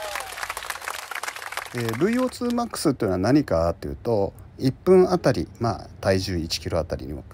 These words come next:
相当しますけれども、どれぐらい酸素が取り込めるか。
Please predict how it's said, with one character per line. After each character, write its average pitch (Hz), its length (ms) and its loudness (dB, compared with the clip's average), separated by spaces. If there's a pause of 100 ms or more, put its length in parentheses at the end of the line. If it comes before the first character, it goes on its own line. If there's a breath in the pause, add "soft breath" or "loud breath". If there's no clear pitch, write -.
(120)
相 80 180 -6
当 - 140 -8
し - 140 -10
ま - 100 -6
す - 80 -8
け 127 100 -2
れ 143 60 0
ど 180 100 2
も、 208 220 4 (160 loud breath)
ど 127 100 4
れ 151 80 2
ぐ 170 120 2
ら 170 100 6
い 160 60 6
酸 170 260 2
素 - 100 -2
が 101 120 -2
取 85 180 -2
り 101 40 -2
込 101 100 0
め 101 100 2
る 92 80 0
か。 - 160 -8